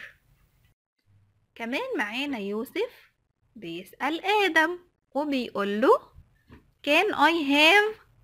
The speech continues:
some yogurt please؟" مين شاطر يقول لي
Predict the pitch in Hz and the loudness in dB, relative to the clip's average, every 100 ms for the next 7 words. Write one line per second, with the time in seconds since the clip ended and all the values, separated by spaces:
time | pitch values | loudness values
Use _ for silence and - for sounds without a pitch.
0 | - - 269 254 233 214 - _ _ 214 | -18 2 4 4 0 -8 -14 _ _ -4
1 | 226 302 269 254 240 208 185 180 - - | 0 2 4 6 6 6 2 -2 -12 -20
2 | _ _ - 220 214 254 403 480 415 - | _ _ -10 -4 0 6 6 6 0 -12
3 | - _ _ _ _ _ _ _ _ _ | -20 _ _ _ _ _ _ _ _ _
4 | _ _ _ _ - 220 262 254 214 233 | _ _ _ _ 0 6 6 6 6 6
5 | 359 440 508 - - _ 247 196 196 196 | 6 6 4 -8 -20 _ 0 4 4 4
6 | 208 277 | 4 2